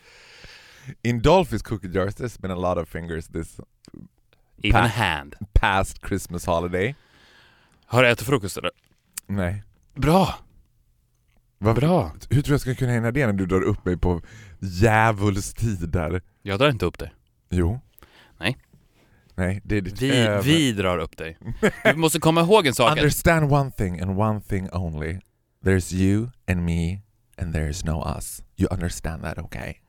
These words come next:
Speaker 2: Nej, det är precis
Speaker 1: We
Speaker 2: raka
Speaker 1: need a-
Speaker 2: motsatsen.
Speaker 1: Om du kan den här referensen, då kommer alla sluta älska dig. We need a new word for over.
Speaker 2: Ja, det, det kan jag inte.
Speaker 1: Nej! Vad besviken jag blev nu.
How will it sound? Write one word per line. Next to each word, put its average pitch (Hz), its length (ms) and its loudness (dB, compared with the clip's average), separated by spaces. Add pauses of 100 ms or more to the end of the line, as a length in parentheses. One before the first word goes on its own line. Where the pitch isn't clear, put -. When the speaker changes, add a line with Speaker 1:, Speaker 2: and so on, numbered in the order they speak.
Speaker 2:
Nej, 123 160 2
det 127 60 4
är 113 40 -2
precis 131 600 -2
Speaker 1:
We 107 100 -4
Speaker 2:
raka 113 220 6
Speaker 1:
need 151 120 2
a- 117 40 6
Speaker 2:
motsatsen. 104 760 0 (420)
Speaker 1:
Om 175 200 4
du 220 160 2
kan 127 260 0
den 113 120 -4
här 120 280 0
referensen, 98 540 -4
då 117 80 0
kommer 101 160 -6
alla 90 140 -2
sluta 85 240 -6
älska 82 200 -6
dig. 67 160 -8 (540)
We 135 240 6
need 110 220 2
a 98 60 6
new 104 320 2
word 85 340 0
for - 200 -6
over. 85 460 -4 (1200)
Speaker 2:
Ja, 104 80 -4
det, 110 140 2
det 101 160 -2
kan 101 80 0
jag 90 100 -2
inte. 82 160 -18 (300)
Speaker 1:
Nej! 220 380 6 (600)
Vad 180 200 0
besviken 160 520 -4
jag 127 100 -4
blev 98 180 -2
nu. 87 260 -8